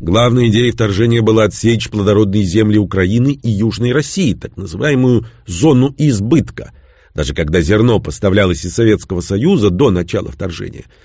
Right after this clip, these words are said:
воздействие войны на поставки пищи и рацион населения были гораздо более заметны в Германии, чем, например, в Великобритании.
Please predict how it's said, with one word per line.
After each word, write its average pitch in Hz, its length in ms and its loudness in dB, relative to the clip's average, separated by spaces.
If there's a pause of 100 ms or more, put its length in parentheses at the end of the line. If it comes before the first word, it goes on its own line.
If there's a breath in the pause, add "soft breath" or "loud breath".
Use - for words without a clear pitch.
(140 soft breath)
воздействие 135 600 2
войны 123 400 2
на 151 100 2
поставки 113 460 -2
пищи 101 720 -2
и 104 120 2
рацион 110 380 2
населения 107 460 0
были 87 220 -2
гораздо 101 400 0
более 104 240 2
заметны 143 500 0
в 80 40 -6
Германии, 113 440 0
чем, 95 200 -4
например, 104 460 -4
в 92 80 -8
Великобритании. 120 840 -4